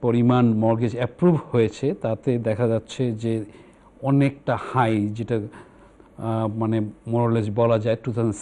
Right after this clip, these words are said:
সেভেনে যে পরিমাণে মর্গেজ অ্যাপ্রুভাল হয়েছিল তার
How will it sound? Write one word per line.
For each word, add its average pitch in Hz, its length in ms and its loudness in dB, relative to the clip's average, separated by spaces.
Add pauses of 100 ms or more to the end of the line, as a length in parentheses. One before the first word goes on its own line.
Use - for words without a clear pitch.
সেভেনে 147 300 4
যে 127 140 2
পরিমাণে 113 520 0 (340)
মর্গেজ 117 280 0
অ্যাপ্রুভাল 143 460 2
হয়েছিল 143 580 2 (1120)
তার 120 140 2